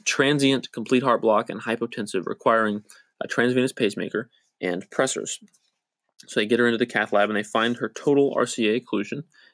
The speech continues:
And here's the full course of the R C A after being opened up. The peak troponin T was three, so for troponin I folks, so that's gonna be, like, thirty roughly. And here's the repeat E K G showing you that those T waves truly were hyperacute,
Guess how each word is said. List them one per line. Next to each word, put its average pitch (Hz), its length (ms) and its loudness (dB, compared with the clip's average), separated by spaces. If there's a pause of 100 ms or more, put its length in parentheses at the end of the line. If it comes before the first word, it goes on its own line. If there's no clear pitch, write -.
And 120 100 -8
here's 113 200 -2
the 113 80 -4
full 113 180 -2
course 110 320 -2
of - 80 -8
the 101 80 2
R 95 120 2
C 101 240 -2
A 123 160 0 (320)
after 107 240 -2
being 101 240 -2
opened 92 260 -2
up. 123 160 -2 (1400)
The 131 80 0
peak 135 240 0
troponin 131 360 0
T 127 200 2
was 127 160 0
three, 113 280 2
so 104 280 -2
for 104 320 0 (280)
troponin 110 460 -2
I 107 340 0
folks, - 380 0
so - 60 -10
that's - 180 -6
gonna 110 140 -4
be, 107 80 0
like, 104 180 -2
thirty 110 360 0
roughly. 113 400 -2 (460)
And 113 120 0
here's 131 200 2
the 120 320 6
repeat 120 300 2
E 101 80 0
K 98 200 -4
G 98 200 -8
showing 120 320 0
you 107 120 0
that 101 200 -2
those 104 240 -2
T - 220 -4
waves 104 360 0 (320)
truly 135 360 2
were 120 240 4
hyperacute, 117 640 -2